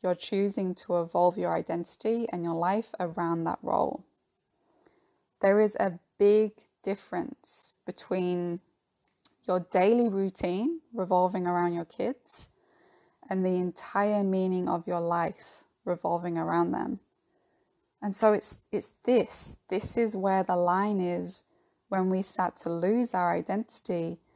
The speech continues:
and who we are outside of motherhood. So let's get into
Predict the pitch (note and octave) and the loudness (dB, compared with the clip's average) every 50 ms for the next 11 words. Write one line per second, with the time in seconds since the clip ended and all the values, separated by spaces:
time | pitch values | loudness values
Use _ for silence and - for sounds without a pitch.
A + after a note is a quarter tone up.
0 | _ _ _ _ _ _ _ - - F#3+ F3 - - - - - A3 G#3+ G3+ F#3+ | _ _ _ _ _ _ _ -8 -6 -4 -4 -4 -8 -10 -6 -4 -2 -2 -2 0
1 | F#3+ F#3 F#3 F#3+ - - F#3 G3 G3 F#3 F3+ - F3+ - G3 - - F#3+ F3+ F3 | 0 0 0 0 0 0 0 2 2 0 0 0 0 -2 -4 -2 0 0 0 0
2 | E3+ - - - F3 F3 - E3+ E3+ - - - - - - _ _ _ _ _ | -2 -4 -4 -2 -4 -2 -2 -4 -6 -6 -10 -12 -16 -20 -20 _ _ _ _ _
3 | _ _ _ _ _ _ _ _ _ _ _ _ _ _ _ _ - _ _ - | _ _ _ _ _ _ _ _ _ _ _ _ _ _ _ _ -20 _ _ -20
4 | _ _ - - - B3 A#3 A3+ G3 E3+ - - - _ _ _ _ - F#3+ F#3+ | _ _ -12 4 8 10 10 10 10 6 4 0 -6 _ _ _ _ -6 -2 2
5 | G3+ A3+ G#3+ - - - - - A3+ A3 - - - F#3 F3 F3+ - - - F3+ | 2 2 0 0 -6 -16 -8 -4 -4 -4 -4 -4 -8 -8 -8 -8 -10 -8 -8 -6
6 | E3+ E3 E3 F3 F#3 | -6 -4 -4 -4 -6